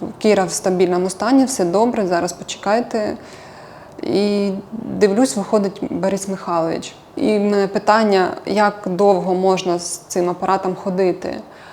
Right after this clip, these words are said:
А він так окуляри спускає, каже:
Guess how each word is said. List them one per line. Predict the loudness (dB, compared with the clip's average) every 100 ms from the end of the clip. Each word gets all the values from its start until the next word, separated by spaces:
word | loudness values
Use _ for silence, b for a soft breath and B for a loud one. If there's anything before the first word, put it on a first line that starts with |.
| B B B B -4
А | 0
він | 2 0
так | -2 -6 -8 -20 -16 -16 -16 -20 -20 -10
окуляри | -2 0 0
спускає, | -2 -6 -8 -2 0 2 0
каже: | 0 0 0 0 -4